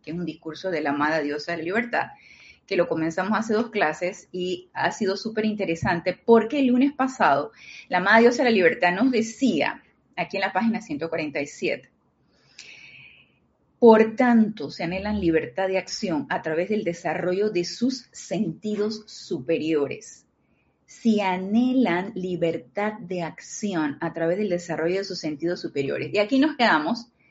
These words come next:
casi terminando la clase, de qué interpretábamos nosotros con nuestros sentidos superiores, y vinieron una serie de opiniones. Si bien nuestros sentidos de aquí, que nos conectan con quien, con, con este plano físico, son nuestros cinco sentidos,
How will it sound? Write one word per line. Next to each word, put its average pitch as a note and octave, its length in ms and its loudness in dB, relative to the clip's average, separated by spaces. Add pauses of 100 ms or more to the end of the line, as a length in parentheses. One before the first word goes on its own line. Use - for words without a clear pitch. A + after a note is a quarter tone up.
(180)
casi - 440 -2 (300)
terminando F3 500 -2
la E3 160 -4
clase, C3+ 460 -6 (640)
de F#3+ 320 -4
qué A#3 120 6
interpretábamos G#3+ 760 2
nosotros F3+ 340 -4
con F3 120 -4
nuestros D#3+ 260 -6
sentidos D#3 420 -6
superiores, E3 680 -4 (180)
y G#3+ 120 -2
vinieron G#3+ 320 0
una G#3 160 2
serie G#3 280 0
de G#3 80 4
opiniones. G3+ 760 -2 (400)
Si A3 140 -2
bien G#3+ 300 4
nuestros A3 320 0
sentidos F#3+ 600 -2
de F3 100 0
aquí, F#3 520 -6
que E3 100 -4
nos G3 180 -8
conectan F3+ 600 -4
con D#3+ 160 -4
quien, F3+ 220 -8
con, D3 480 -6
con D#3 180 -4
este F3 240 -8
plano E3+ 280 -2
físico, E3+ 420 -6
son D#3+ 260 -4
nuestros F#3+ 340 -6
cinco E3 320 -4
sentidos, D3 640 -6